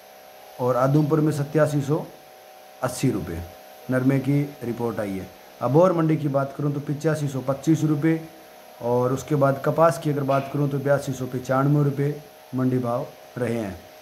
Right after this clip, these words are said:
हिसार में आज सरसों अट्ठावन सौ रुपये, एलनाबाद में नरमा छियासी सौ उनतीस रुपये, सिरसा में न्यू धान पीबी वन, पीबी ज़ीरो वन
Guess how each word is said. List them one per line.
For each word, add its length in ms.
हिसार 380
में 140
आज 180
सरसों 400
अट्ठावन 440
सौ 180
रुपये, 340
एलनाबाद 540
में 120
नरमा 360
छियासी 440
सौ 120
उनतीस 480
रुपये, 400
सिरसा 360
में 380
न्यू 720
धान 340
पीबी 320
वन, 240
पीबी 220
ज़ीरो 260
वन 220